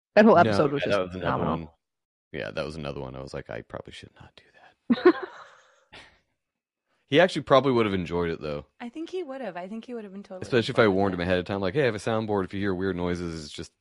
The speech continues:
Speaker 2: that." He probably actually would have laughed. Damn it, I should have done that.
Speaker 1: You would have. You'll have to have, you'll have to have him on again.
Speaker 2: That's what I'm saying. He said he'd come back on, so that's cool.
Speaker 1: That's awesome. If you had to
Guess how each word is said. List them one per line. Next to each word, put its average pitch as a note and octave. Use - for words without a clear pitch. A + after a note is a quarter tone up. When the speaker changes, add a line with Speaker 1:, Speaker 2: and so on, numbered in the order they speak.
Speaker 2:
that." D#2+
He A2
probably B2
actually F#2
would E2+
have C#2+
laughed. -
Damn D2+
it, -
I -
should E2
have C#2+
done C#2+
that. C#2
Speaker 1:
You G#3+
would F#3
have. G3
You'll C#4
have D4
to -
have, D#4+
you'll A#3+
have C4+
to -
have A#3+
him A#3
on A3+
again. G3+
Speaker 2:
That's F2
what F#2
I'm G2+
saying. D2
He G2+
said B2+
he'd C#3+
come D3
back D3
on, F#3
so -
that's E3+
cool. D3
Speaker 1:
That's D3
awesome. F3
If A#3
you A3+
had G#3
to B3